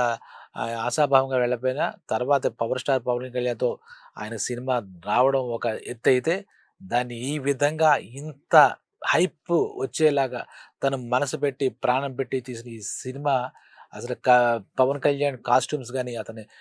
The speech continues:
స్టైలిష్ లుక్ కానీ, హెయిర్ స్టైల్ కానీ, ప్రతిదీ అసలు మనకి చాలా అంటే చాలా స్పెషల్‌గా ఉంది.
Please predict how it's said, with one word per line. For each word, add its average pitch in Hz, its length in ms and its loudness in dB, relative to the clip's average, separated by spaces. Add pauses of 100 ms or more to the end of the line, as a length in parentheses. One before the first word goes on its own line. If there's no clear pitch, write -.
(220)
స్టైలిష్ 135 580 2
లుక్ 123 220 -2
కానీ, 135 220 2
హెయిర్ 127 260 2
స్టైల్ 135 280 0
కానీ, 123 160 -2
ప్రతిదీ 196 580 2
అసలు 147 180 4
మనకి 135 320 0 (420)
చాలా 156 400 6
అంటే 190 220 4 (140)
చాలా 156 240 8 (240)
స్పెషల్‌గా 127 540 0
ఉంది. 104 180 -4